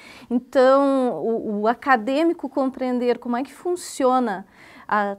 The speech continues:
taxa de juros, isso é extremamente relevante, não só o acadêmico, como toda a sociedade. Eu costumo dizer que como seria bom se toda a sociedade compreendesse como funciona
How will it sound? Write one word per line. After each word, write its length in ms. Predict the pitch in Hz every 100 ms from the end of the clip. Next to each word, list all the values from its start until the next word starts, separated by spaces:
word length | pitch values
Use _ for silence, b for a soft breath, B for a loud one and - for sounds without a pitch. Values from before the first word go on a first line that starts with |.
| 202
taxa 320 | 220 214 233
de 160 | 196 202
juros, 540 | 208 294 320 247 247
isso 220 | 262 -
é 20 | 339 311 -
extremamente 840 | 262 - - 320 359 381 320 320
relevante, 840 | 294 277 247 226 240 294 349 339 269
não 240 | 277 381
só 280 | - 359 339
o 20 |
acadêmico, 440 | 339 269 262 311
como 200 | 339 302 320
toda 220 | 285 285
a 20 |
sociedade. 640 | - 302 - 302 277 240 214
Eu 40 |
costumo 360 | 240 - 269 269
dizer 280 | 254 240 262
que 180 | 277 B B B
como 180 | - 392
seria 400 | 453 392 320 349
bom 520 | - 220 196 269 359 359
se 180 | -
toda 280 | 285 294 302
a 40 | 392
sociedade 920 | 339 320 311 247 226 233 302 339 254
compreendesse 1040 | - 254 269 269 254 247 269 349 349 -
como 400 | 240 294 370 427
funciona 1000 | 381 330 320 - - 262 247 262 285 320